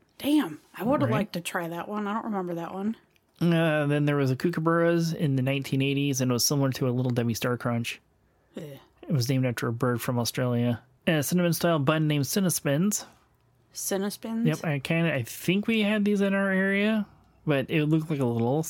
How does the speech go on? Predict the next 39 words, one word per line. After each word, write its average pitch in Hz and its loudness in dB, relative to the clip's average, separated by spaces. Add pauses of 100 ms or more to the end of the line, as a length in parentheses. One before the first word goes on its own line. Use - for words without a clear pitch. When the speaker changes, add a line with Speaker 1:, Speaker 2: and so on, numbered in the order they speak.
Speaker 2:
like, 123 -2 (340)
Pillsbury 151 2
cinnamon 151 2
roll, 117 2
and 139 2
it 131 -2
Speaker 1:
Mm. 185 -10
Speaker 2:
tasted 127 -2
like 120 0
cinnamon 160 -2
roll. 113 -2 (140)
Speaker 1:
To 349 0
be 349 2
fair, 220 -2 (560)
I 320 2
only 359 6
got 214 -2
to 240 -4
have 185 -2
what 185 -2
my 165 -2
parents 196 -4
got, 220 -4 (120)
Speaker 2:
Right. 143 2
Speaker 1:
what 165 2
my 208 0
dad 190 -2
in 202 -2
s-, 180 -2 (140)
particular 233 -2
got. 233 0
Speaker 2:
Right. 123 0 (220)
Speaker 1:
And 185 0 (340)
basically 185 0
that 175 0
was 170 -2
the - -10
peanut 156 -8
butters 147 -6